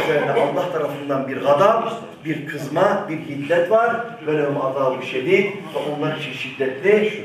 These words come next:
bir azap vardır. Vallahu Allah, Allahu Allah, ellezi öyle bir Allah'tır ki,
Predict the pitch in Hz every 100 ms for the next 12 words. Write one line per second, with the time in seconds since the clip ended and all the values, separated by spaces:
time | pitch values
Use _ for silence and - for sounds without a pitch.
0 | - 147 143 131 127 156 175 175 - -
1 | 135 135 127 127 127 127 123 - - -
2 | _ _ _ _ _ - 147 170 247 254
3 | 226 196 190 185 143 139 143 - - 165
4 | 165 170 151 139 131 123 123 - - -
5 | 180 190 180 160 156 160 156 143 139 -
6 | - - - - - -